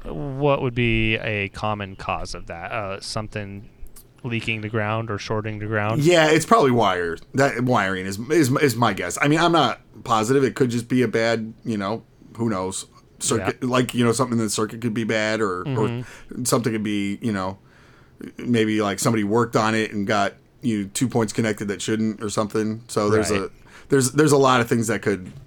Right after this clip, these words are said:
Speaker 2: could be it. But if you could get somebody to look at it, like Leon or, you know, Sean Wright or any of these guys that are, you know, geniuses, they might be able to fix it, you know, relatively
Speaker 1: Mm-hmm.
Speaker 2: cheap. And then, you know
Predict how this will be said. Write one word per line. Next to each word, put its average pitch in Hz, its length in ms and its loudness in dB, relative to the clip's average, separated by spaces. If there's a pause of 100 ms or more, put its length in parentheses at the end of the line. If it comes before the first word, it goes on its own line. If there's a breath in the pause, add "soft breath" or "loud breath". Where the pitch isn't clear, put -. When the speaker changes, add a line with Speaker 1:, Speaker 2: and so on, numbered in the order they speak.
(120)
Speaker 2:
could 113 200 0
be 98 140 -2
it. 95 200 -2
But 98 240 -2 (460 loud breath)
if - 420 0
you 143 120 2
could 139 140 0
get 120 340 2
somebody 123 320 2
to 107 120 -4
look 117 380 2
at 92 220 0
it, 95 140 -4
like 107 200 -2
Leon 110 480 2
or, 92 180 -4
you 110 160 -2
know, 95 340 -6
Sean 107 460 0
Wright 107 360 2
or 101 240 0
any 143 200 4
of 127 80 4
these 107 160 -2
guys 101 400 -2
that 95 160 -2
are, 95 320 -4
you 107 160 -2
know, 95 200 -6 (100)
geniuses, 104 680 -2 (420 loud breath)
they 120 120 4
might 107 200 2
be 104 80 0
able 98 180 0
to 92 500 -4 (200)
fix - 360 -2
it, 95 220 -4 (140)
you 113 120 0
know, 101 100 0
relatively 110 520 2
Speaker 1:
Mm-hmm. 117 80 -2
Speaker 2:
cheap. 110 360 -2 (300)
And 113 140 0
then, 98 340 -2
you 98 120 -2
know 95 300 -6